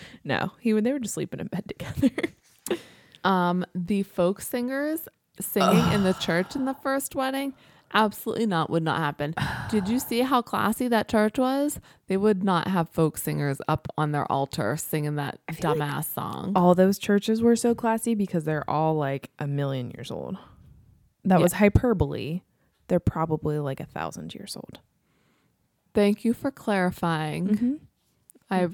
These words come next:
Speaker 2: truly appreciate that they
Speaker 1: My
Speaker 2: weren't built
Speaker 1: pleasure.
Speaker 2: in prehistoric
Speaker 1: <laughs>
Speaker 2: times.
Speaker 1: Um, you know what I did find very believable, though?
Speaker 2: What's
Speaker 1: Like,
Speaker 2: that?
Speaker 1: I actually have notes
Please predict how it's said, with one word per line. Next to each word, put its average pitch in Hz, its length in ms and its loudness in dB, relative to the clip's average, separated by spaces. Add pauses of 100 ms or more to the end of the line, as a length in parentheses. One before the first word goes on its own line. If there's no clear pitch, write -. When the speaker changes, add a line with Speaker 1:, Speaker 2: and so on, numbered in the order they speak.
Speaker 2:
truly 208 680 0
appreciate - 800 4
that 202 240 8
they - 100 8
Speaker 1:
My - 60 6
Speaker 2:
weren't 170 420 4
built 151 260 0 (380)
Speaker 1:
pleasure. 165 520 2
Speaker 2:
in 196 200 4
prehistoric 190 760 4
Speaker 1:
<laughs> - 40 -2
Speaker 2:
times. 202 960 2 (600)
Speaker 1:
Um, 190 400 8 (240)
you 214 160 10
know 220 100 10
what 220 140 10
I 220 80 10
did 180 200 4
find 165 300 4
very 156 320 6
believable, 156 560 4
though? 240 400 6 (160)
Speaker 2:
What's 180 160 0
Speaker 1:
Like, 208 140 6
Speaker 2:
that? - 140 -8
Speaker 1:
I 190 100 4
actually 240 480 2
have 202 260 0
notes 156 600 0